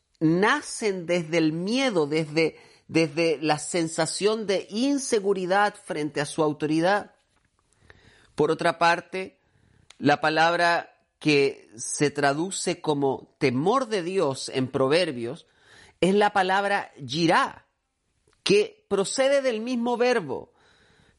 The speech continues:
pero significa todo lo contrario.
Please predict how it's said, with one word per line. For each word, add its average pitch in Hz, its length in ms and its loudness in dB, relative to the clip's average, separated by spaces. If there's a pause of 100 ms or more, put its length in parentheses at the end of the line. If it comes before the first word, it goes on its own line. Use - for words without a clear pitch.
pero 175 480 2
significa 190 1080 -2 (440)
todo 208 260 2
lo 233 120 0
contrario. 220 800 -2